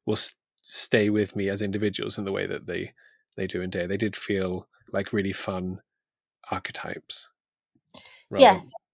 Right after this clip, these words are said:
Speaker 2: I
Speaker 1: yeah.
Speaker 2: see what you mean. And I think if you think about the, the title as being like a painting, that idea of
Speaker 1: Mm.
Speaker 2: things being sort of frozen in time as well,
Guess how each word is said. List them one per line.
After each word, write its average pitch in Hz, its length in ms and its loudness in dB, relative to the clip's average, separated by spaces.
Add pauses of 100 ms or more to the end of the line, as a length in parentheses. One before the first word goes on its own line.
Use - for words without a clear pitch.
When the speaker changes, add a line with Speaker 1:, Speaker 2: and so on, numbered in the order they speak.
(180)
Speaker 2:
I 220 80 6
Speaker 1:
yeah. 220 40 2
Speaker 2:
see 233 300 0
what 202 140 -2
you 214 120 -4
mean. 196 260 0
And 185 100 -2
I 208 80 2
think 214 220 -4
if 214 120 -6
you 214 80 -6
think 214 260 -4
about - 320 2
the, 185 380 2
the 190 80 -6
title 185 400 -4
as 185 180 0
being 175 360 -6
like 175 220 -8
a - 140 -20
painting, 175 400 -8
that 170 160 -8 (340)
idea 156 280 0
of 107 80 -10
Speaker 1:
Mm. 120 60 -12
Speaker 2:
things 180 120 -10 (320)
being 175 200 -8
sort 190 160 -14
of - 60 -20
frozen 185 480 0
in 175 140 -10
time 180 420 -6
as 180 160 -12
well, 175 340 -2